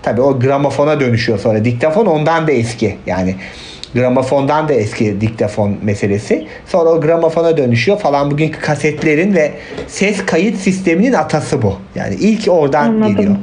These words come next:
Speaker 2: Aa, çok mantıklı dediniz, evet. Zaten burada şey demiş, e, bu, e, nerede kalmıştım? Heh, konuştuğunuz zaman bu sesi algılayan o diyaframa bağlı olan iğne içindeki mumlu silindir üzerinde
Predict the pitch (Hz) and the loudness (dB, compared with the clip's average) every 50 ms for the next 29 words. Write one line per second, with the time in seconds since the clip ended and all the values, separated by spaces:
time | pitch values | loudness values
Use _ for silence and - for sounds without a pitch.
0 | - - 233 240 233 - - 247 - 247 240 226 208 190 - - 214 202 208 202 | -2 0 2 2 2 2 2 0 2 2 2 2 2 0 -2 0 0 2 2 2
1 | 196 208 202 202 196 202 208 202 202 196 196 - - - - - - - 269 370 | 4 4 4 4 4 4 4 4 4 2 2 -2 -6 -14 -16 -4 -2 0 2 2
2 | 415 403 349 359 370 403 427 403 - - 359 311 262 247 202 175 - - - - | 4 4 4 4 4 4 2 2 0 0 2 2 2 2 2 2 0 -2 -4 -6
3 | - - - 214 214 208 208 208 214 208 - - - - - - - - - - | -4 -2 0 2 2 2 2 0 0 -2 -4 -10 -14 -16 -18 -18 -20 -20 -20 -20
4 | - - - 226 247 339 359 349 - - 254 240 240 226 233 233 - - - 247 | -6 0 2 4 4 6 4 4 2 2 2 2 2 2 0 -2 -6 -2 2 4
5 | 277 269 262 262 240 254 240 226 208 220 226 - - - - - - - 381 370 | 4 4 4 4 4 2 2 2 4 2 2 0 -2 -2 0 0 0 0 0 0
6 | - 196 - - - - - - 330 339 359 349 - 381 381 370 392 415 359 359 | 0 -2 -2 -6 -10 -4 0 2 4 4 2 2 2 2 4 4 4 4 4 2
7 | 330 311 330 370 392 339 - - 370 311 - - 349 320 311 320 269 330 311 320 | 2 2 2 2 2 2 2 2 2 0 2 0 2 2 2 2 2 2 2 2
8 | 339 370 359 302 - - - - 233 277 294 294 277 302 311 320 330 269 320 302 | 2 2 2 2 2 0 2 2 4 4 2 2 2 2 2 2 2 2 2 2
9 | 285 269 262 247 240 247 - 254 269 269 302 294 277 269 - 262 240 240 - 381 | 2 2 2 2 0 2 4 4 4 4 4 4 2 2 2 2 2 2 2 2
10 | 359 320 294 294 294 311 349 339 - 349 302 311 311 320 339 339 277 277 277 262 | 4 4 4 4 4 4 2 2 2 4 4 4 4 4 4 4 4 4 4 4
11 | 269 277 277 | 4 4 4